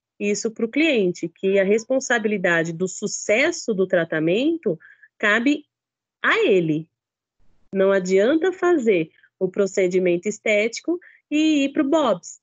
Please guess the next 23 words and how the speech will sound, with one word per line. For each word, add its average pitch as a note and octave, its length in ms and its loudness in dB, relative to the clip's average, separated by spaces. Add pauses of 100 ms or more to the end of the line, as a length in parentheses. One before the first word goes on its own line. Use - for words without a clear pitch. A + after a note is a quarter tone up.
(140)
né? A#3 400 0 (180)
Ou A3 480 2
não, G#3 360 2
não G#3+ 340 0
fazer A3+ 300 2
atividade A#3+ 580 -2
física. A3 760 -2 (280)
Então, G3 360 -2 (320)
mostra G#3+ 560 0
pra B3 280 0
ele G#3+ 360 2
que B3+ 300 -2
a A#3+ 60 0
responsabilidade A3 880 0
tá A#3+ 80 -4
nas A3+ 180 -2
costas A3 460 0
dele, D#3+ 440 0 (500)
tá? E3+ 280 -2
E G#3+ 40 -2
daí F3 200 0
qualquer, G3 560 0 (380)
é, F#3 840 2